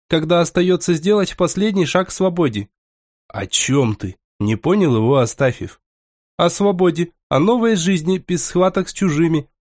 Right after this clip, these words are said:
о поколениях, которые вырастут без войны". Слова Ипама вливались в рассудок словно яд. Но Ник слишком хорошо знал, Ипам никогда не произносит пустых фраз.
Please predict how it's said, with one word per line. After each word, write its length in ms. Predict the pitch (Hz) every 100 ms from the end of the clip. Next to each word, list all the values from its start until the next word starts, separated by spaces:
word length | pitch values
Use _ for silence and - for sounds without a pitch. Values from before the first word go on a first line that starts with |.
| _
о 100 | 165
поколениях, 760 | 170 - 175 190 220 196 139 - _
которые 440 | 175 170 180 185
вырастут 460 | 185 214 208 - 196
без 180 | 190 185
войны". 440 | 190 180 170 160 _ _ _ _ _
Слова 680 | - - 110 117 135 143 131
Ипама 500 | 117 - 127 165 156 104
вливались 680 | 95 113 147 180 180 180
в 20 | 165
рассудок 600 | 170 165 - 220 185 180
словно 460 | - 180 185 165
яд. 540 | 160 160 156 107 - - _ _ _
Но 260 | 107 104 113
Ник 280 | 123 143
слишком 560 | 147 - 120 127 - 135
хорошо 560 | 127 131 139 - 127 165
знал, 420 | 131 135 107 98 _ _ _
Ипам 520 | 113 101 120 135 151
никогда 540 | 156 147 170 156 135 143
не 140 | 160
произносит 760 | 143 170 160 151 151 110 113 -
пустых 480 | 123 120 - 123 -
фраз. 460 | 123 113 90 -